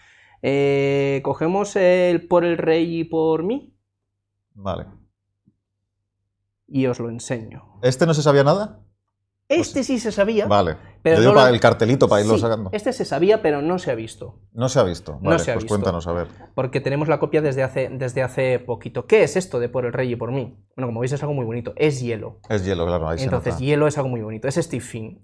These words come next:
Speaker 1: Steve Finn es el autor de un juego, de un clasicazo de los juegos de cartas de subastas, que es el Biblios.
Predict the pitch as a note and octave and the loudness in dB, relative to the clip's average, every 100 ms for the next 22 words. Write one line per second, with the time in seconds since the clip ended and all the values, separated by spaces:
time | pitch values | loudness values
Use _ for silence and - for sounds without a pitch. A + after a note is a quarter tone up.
0 | D3+ - D#3 F3 F3 D#3+ C#3+ C#3 D#3 E3+ | -8 -2 0 0 0 0 -2 0 0 -2
1 | E3 C3+ B2+ C#3+ C#3+ B2+ - D3 C#3 C3 | -2 -6 -4 -4 -6 -8 -2 0 0 -2
2 | B2+ B2+ B2+ A#2 - - - B2 A#2 A#2 | -4 -8 -8 -10 -8 -8 -6 -6 -8 -8
3 | - B2+ B2 A#2+ - _ _ _ - - | -6 -4 -2 -4 -8 _ _ _ -20 -18
4 | C3 - - C#3+ C3+ A#2+ A#2+ A#2 A#2 A#2 | -12 -6 0 0 0 -8 -6 -4 -2 -2
5 | A#2 A#2 A2+ A2+ C#3 D#3 D3+ - - _ | -2 -4 -8 -4 -4 -2 -4 -6 -14 _
6 | _ - C3+ C3 C3 B2 A2 - - _ | _ -4 -4 -4 -6 -8 -10 -14 -18 _